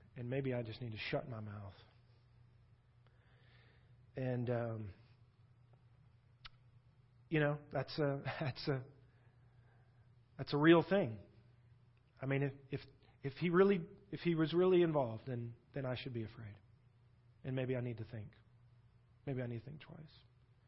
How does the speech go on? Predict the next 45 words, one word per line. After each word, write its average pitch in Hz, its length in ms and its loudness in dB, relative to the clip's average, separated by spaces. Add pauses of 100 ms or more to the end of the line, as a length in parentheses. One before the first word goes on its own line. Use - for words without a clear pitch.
(960)
But 151 60 4
as 139 80 2
soon 196 160 8
as 160 100 6
those 170 220 8
thoughts 139 280 6
come 135 200 0
in, 131 260 -2 (580)
the 143 60 -4
Holy 135 220 4
Spirit 131 340 -2
comes 127 160 -2
in 123 140 -4
from 120 140 -8
the 123 60 -4
other 120 200 -4
side 120 220 -6
and 113 120 -8
says, 117 200 -10 (180)
<laughs> 120 80 -6 (1900)
"You 147 120 -2
know 127 120 0
that's 113 240 -6
not, 113 140 -12 (500)
that's - 160 -10
not 110 160 -6
how 110 120 -6
this 110 200 -8
goes. 107 320 -10 (1080)
You 135 80 -6
know 127 120 0
that's 117 240 -2
not 120 220 -6
how 113 120 -8
this 110 200 -8
is 107 80 -16
gonna 107 160 -12
pan 107 240 -12 (100)
out." 110 140 -14 (1900)
And 131 80 -2
God 151 200 8
began 143 280 4
building 151 380 4
in 120 140 -2
me 117 240 -4